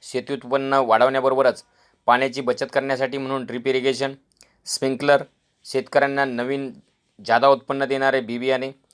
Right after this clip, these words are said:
भूमिहीनांना, भूमिहीनांना स्वतःच्या पायावर स्वावलंबी होत उभे करण्यासाठी म्हणून शेळीपालन करण्यासाठी शेळ्यांचे वाटप, छोटा व्यवसाय सुरू करण्याच्या निमित्ताने कॉम्प्रेसर, कांडप मशीन गिरणी, तसेच डोंगर, उतार व माळरानावर लावलेल्या वृक्ष लागवडीची पाहणी केली.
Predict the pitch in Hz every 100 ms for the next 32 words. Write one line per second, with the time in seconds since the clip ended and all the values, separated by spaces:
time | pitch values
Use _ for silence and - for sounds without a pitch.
0 | _ 110 113 135 143 147 143 139 139 135
1 | - 123 139 151 151 143 123 98 _ _
2 | - 127 143 135 127 127 127 135 131 127
3 | 107 123 131 127 143 - _ _ _ -
4 | 120 135 139 131 127 127 131 127 127 123
5 | 117 123 131 131 135 135 135 131 131 135
6 | 117 113 113 123 131 139 139 _ _ _
7 | _ _ - 139 147 143 135 147 139 139
8 | 135 139 139 135 131 127 131 135 127 120
9 | 117 127 143 135 - _ _ _ - 120
10 | 131 135 139 135 139 127 135 139 131 _
11 | _ _ _ 139 - - - - _ _
12 | 104 135 139 147 135 123 139 139 117 120
13 | 127 135 127 120 123 131 127 107 123 -
14 | 139 127 117 127 120 123 110 120 113 95